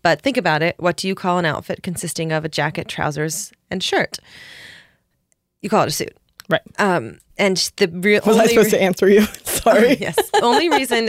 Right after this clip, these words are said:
Speaker 1: one says pantsuit is because they're talking about a woman, and that really doesn't seem right. And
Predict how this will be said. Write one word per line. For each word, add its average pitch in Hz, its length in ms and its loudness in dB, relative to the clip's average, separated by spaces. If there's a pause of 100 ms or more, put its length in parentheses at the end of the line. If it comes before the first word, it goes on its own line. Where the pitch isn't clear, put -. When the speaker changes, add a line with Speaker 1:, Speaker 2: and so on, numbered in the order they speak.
Speaker 1:
one 208 440 0
says 190 300 0
pantsuit - 640 -4
is 165 260 -2
because 156 320 -8
they're 160 100 -4
talking 160 360 -8
about 156 180 -4
a 151 60 -4
woman, 180 360 -6 (540)
and 165 220 -4
that 165 180 -2
really 175 400 -2 (260)
doesn't 175 260 -2
seem 151 220 -8
right. 143 240 -4 (200)
And 156 460 -2